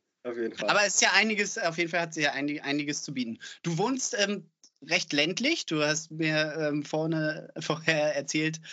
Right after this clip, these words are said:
Speaker 2: dass, äh, der, du den, äh, Landwirt erwartest, der vor, vor deinem Fenster mäht.
Speaker 1: <laughs> Ja, genau. Also ich hoffe, wir können das durchziehen, ohne dass der kommt,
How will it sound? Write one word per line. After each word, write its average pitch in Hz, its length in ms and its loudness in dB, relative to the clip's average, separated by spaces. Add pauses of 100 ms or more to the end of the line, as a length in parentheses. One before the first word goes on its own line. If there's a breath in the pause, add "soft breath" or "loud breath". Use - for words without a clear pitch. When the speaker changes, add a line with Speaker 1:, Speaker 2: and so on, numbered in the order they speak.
(240 loud breath)
Speaker 2:
dass, 135 400 0
äh, 139 260 2
der, 135 680 4
du 131 160 -6
den, 135 320 0
äh, 147 180 0
Landwirt 131 420 0
erwartest, 123 720 0
der 120 280 2
vor, 120 500 0 (220)
vor 127 180 -2
deinem 120 200 0
Fenster 123 340 0
mäht. 117 320 -2 (280)
Speaker 1:
<laughs> - 320 -2
Ja, 139 280 0
genau. 113 360 -4
Also 131 240 -2
ich 143 140 -2
hoffe, 156 220 0
wir 135 40 -4
können 139 180 -2
das 123 180 -2
durchziehen, 139 560 -4
ohne 127 240 0
dass 120 220 -4
der 120 120 -2
kommt, 170 420 -4